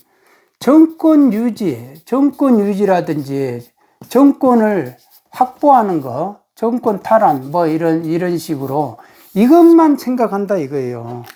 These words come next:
이것만. 지금 정치인들이, 정치인들의 사명이 뭐냐 이거예요. 정치인들은, 정치인들은 나라를 걱정해야 되는 거예요. 그런데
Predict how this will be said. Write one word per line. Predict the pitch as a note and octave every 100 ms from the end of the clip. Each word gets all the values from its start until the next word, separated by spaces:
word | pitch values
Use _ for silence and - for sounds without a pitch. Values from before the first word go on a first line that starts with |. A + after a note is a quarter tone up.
| _ _
이것만. | D#3 E3 D#3+ A#2+ A#2 A#2
지금 | F3 D3 C3
정치인들이, | - D#3+ - F#3 D3+ C#3 B2 A#2+ C3+ A2+ _ _ - - _
정치인들의 | - A#3 C4 - D#4 D#4 C#4+ B3 G#3+
사명이 | A#3 A#3+ A#3+ G#3+ F3 E3+ E3 B2 B2 D#3+
뭐냐 | C3 E3+ B3+ B3
이거예요. | D#3 C#3 C3 A#2+
정치인들은, | - E3 D#3+ G3 E3 C3+ A#2+ B2 A#2 - - -
정치인들은 | - A#3+ C4 D#4+ D#4 C#4 G#3
나라를 | C3 C3 G#3 D4 C4
걱정해야 | G3+ - G3+ F3 D#3+
되는 | D#3 C#3+ C#3+
거예요. | C3 A#2+ A#2 A#2 A#2+ _ _ _ _ _
그런데 | D4+ D4+ C4 A3